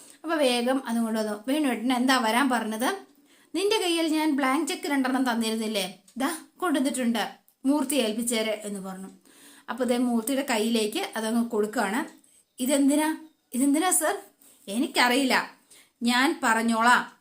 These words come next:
തൽക്കാലം മൂർത്തി, ആ, മറ്റൊരു കാര്യം ലക്ഷ്മിയോട് മോളോടുകൂടി പറയാനാ വിളിപ്പിച്ചത്."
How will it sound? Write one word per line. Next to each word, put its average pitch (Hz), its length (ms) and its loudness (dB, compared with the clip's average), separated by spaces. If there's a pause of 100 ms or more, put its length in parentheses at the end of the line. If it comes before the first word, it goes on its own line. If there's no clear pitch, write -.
തൽക്കാലം 269 580 2 (160)
മൂർത്തി, 240 640 -2 (320)
ആ, 220 460 0
മറ്റൊരു 311 460 0
കാര്യം 247 380 2
ലക്ഷ്മിയോട് 294 480 -2
മോളോടുകൂടി 277 720 0
പറയാനാ 233 460 -2
വിളിപ്പിച്ചത്." 220 540 -6